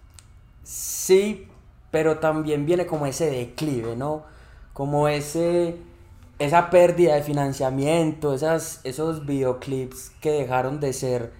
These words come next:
grandes producciones, esa búsqueda de los artistas como por seguir vigentes, cambiando de género. Y lo más importante de la década es que los views se volvieron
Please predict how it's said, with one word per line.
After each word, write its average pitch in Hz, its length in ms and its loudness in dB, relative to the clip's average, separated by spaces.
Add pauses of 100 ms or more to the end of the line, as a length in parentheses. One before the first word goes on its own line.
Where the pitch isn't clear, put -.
(360)
grandes 156 400 2
producciones, 139 680 -2
esa 147 260 2
búsqueda 165 560 4
de 139 60 4
los 127 140 0
artistas 131 500 -2
como 139 180 -6
por 135 140 -4
seguir 127 260 -8
vigentes, 147 680 -4 (360)
cambiando 139 520 2
de 143 120 0
género. 143 580 -2 (800)
Y 170 200 -4
lo 160 180 6
más 156 520 0 (280)
importante 160 840 2
de 170 180 4
la 143 180 0
década 165 840 -2
es 139 260 -2
que 170 380 0 (260)
los 135 360 0
views 160 520 0 (260)
se - 140 -4
volvieron 135 500 -2